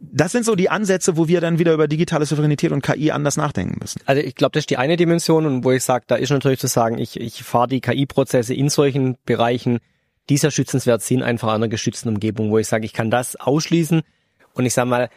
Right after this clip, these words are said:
Speaker 2: äh, fairerweise, OpenAI, du hattest immer die Option, dass das nicht bei dir, dass dein, äh, äh, Chat nicht indiziert wurde. Das lag immer dran, hast du ihn geteilt oder nicht.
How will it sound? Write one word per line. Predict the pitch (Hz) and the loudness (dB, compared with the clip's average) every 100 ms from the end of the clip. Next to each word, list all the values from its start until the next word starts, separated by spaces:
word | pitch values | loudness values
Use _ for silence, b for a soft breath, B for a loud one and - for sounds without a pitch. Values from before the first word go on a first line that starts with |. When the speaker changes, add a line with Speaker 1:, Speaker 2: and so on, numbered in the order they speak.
| b - | b -14
Speaker 2:
äh, | - - - - - | -10 -8 -6 -6 -2
fairerweise, | 143 135 120 120 160 175 160 | 0 2 2 0 2 0 0
OpenAI, | 135 127 131 123 117 135 | 0 -2 0 0 2 0
du | 131 127 | 0 0
hattest | 131 160 | 0 -4
immer | 151 143 | 0 0
die | 135 | 0
Option, | 127 113 131 120 | -2 0 0 2
dass | 117 | 0
das | - 113 | 0 0
nicht | 143 156 | 0 0
bei | 123 | 0
dir, | 113 120 | 0 0
dass | - 120 | -2 0
dein, | 120 123 123 | 0 2 2
äh, | 120 117 117 123 - 117 113 | 2 2 2 0 0 2 0
äh, | |
Chat | 113 113 - | 0 -2 0
nicht | 165 - | -2 0
indiziert | 120 107 - 117 | -2 -2 0 0
wurde. | 127 156 | 2 0
Das | 135 - | -2 -4
lag | 117 120 | -2 0
immer | 123 131 | 2 0
dran, | 131 123 | 2 0
hast | 120 | 0
du | |
ihn | |
geteilt | 117 - 113 | -2 -2 -2
oder | 110 110 | 0 0
nicht. | 135 175 | 0 -2